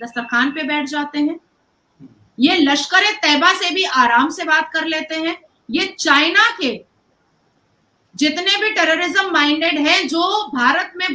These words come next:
बुरा चाहते हैं, भारत का बुरा करते हैं, उस चाइना के साथ भी, चाइना के साथ भी सोनिया एंटोनियो जाम से जाम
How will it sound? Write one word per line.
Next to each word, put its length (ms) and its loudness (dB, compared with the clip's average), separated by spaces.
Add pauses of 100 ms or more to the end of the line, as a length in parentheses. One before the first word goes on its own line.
बुरा 240 4
चाहते 400 -2
हैं, 300 0 (320)
भारत 340 0
का 80 2
बुरा 360 0
करते 340 -2
हैं, 240 0 (260)
उस 280 -10
चाइना 400 2
के 180 -6
साथ 340 0
भी, 320 -4 (580)
चाइना 420 2
के 180 -4
साथ 380 0
भी 140 -6
सोनिया 380 -2
एंटोनियो 560 -2
जाम 320 0
से 180 -8
जाम 380 -2